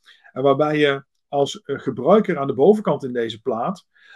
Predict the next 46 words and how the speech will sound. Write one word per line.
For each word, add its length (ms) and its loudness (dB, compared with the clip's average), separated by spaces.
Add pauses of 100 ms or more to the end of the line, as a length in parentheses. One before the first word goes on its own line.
eigenlijk 580 2
op 180 0
een 120 -4
eenvoudige 560 2
manier 340 -2
wilt 140 -2
kunnen 200 -6
zeggen: 280 -10
"Geef 400 -2
mij 280 0
alle 320 0
informatie 640 -2
die 140 -6
er 80 -2
van 160 -6
een 60 -8
bepaalde 440 -2
persoon 360 -8
beschikbaar 500 -6
is. 140 -8
Geef 300 0
die, 300 -8
verzamel 640 0
die 120 -4
voor 120 -8
mij", 360 -2 (260)
zonder 340 4
dat 160 0
je 80 -6
daar 140 -2
zelf, 500 -2 (100)
eh, 200 -6
heel 200 2
veel 180 -6
ingewikkelde 460 -2
dingen 240 0
voor 100 -8
hoeft 160 -8
te 80 -8
doen. 200 -4
Dus 160 -10
het 100 -14
is 80 -4
een 80 -8
soort 240 0
van, 280 -2